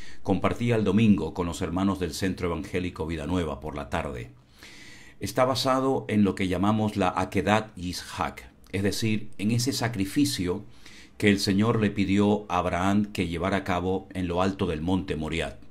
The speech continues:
Vamos a leer en el libro del Génesis, en el capítulo veintidós, los primeros tres versículos.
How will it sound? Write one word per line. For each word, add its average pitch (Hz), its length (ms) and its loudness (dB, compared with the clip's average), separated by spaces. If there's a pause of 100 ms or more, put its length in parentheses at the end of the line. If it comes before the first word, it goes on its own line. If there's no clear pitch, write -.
(500)
Vamos 151 340 2
a 139 60 2
leer 123 260 4
en 110 100 4
el 95 100 4
libro 117 220 2
del 95 140 2
Génesis, 120 560 0
en 82 100 -4
el 82 100 -4
capítulo 90 560 0
veintidós, 92 760 2
los 90 200 -2
primeros 101 520 0
tres 95 200 0
versículos. - 680 -6